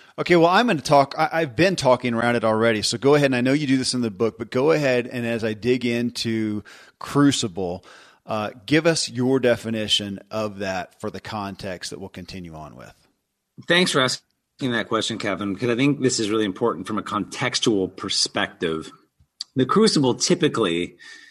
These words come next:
Speaker 2: you know, in, in a definitional standpoint, is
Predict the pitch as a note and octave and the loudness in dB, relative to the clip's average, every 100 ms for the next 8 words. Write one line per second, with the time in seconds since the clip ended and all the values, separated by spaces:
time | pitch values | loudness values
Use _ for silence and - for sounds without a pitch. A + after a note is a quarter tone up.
0 | - _ - A2 A2 B2 C3 C3 B2 A#2+ | -20 _ -4 -2 0 2 2 2 0 0
1 | G#2 B2 B2 A2 A#2 A2+ F#2+ - F#2+ F2+ | 0 0 0 -2 0 0 -2 -2 -2 -2
2 | G2+ F#2 F#2 - - _ _ A#2+ A2+ | -2 -2 -2 -6 -20 _ _ 0 2